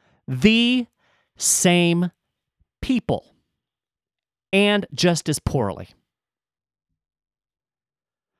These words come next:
Finally, I have become a non-interventionist because I believe offensive war is immoral. That's the bottom line. I believe it is immoral.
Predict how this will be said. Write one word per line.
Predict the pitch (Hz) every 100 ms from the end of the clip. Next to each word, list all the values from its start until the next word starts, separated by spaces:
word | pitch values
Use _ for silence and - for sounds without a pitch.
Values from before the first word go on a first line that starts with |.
| _ _ _ _
Finally, | 247 240 151 135 -
I | 165 214
have | 254
become | 240 - 196
a | 170
non-interventionist | 151 160 170 160 147 120 113 107 101 -
because | 127 143 -
I | 147 175
believe | 185 165 139 120
offensive | - 165 170 135 101
war | 104 107 104 -
is | 135 113
immoral. | 110 101 92 - _ _ _ _ _ _ _ _ _ _ _ _ _ _ _ _ -
That's | 135 -
the | 139
bottom | 113 117 110
line. | 113 98 104 - _ _ -
I | 139
believe | 143 127 127 120 110 - _ _ _ -
it | 123
is | 127
immoral. | 131 165 - -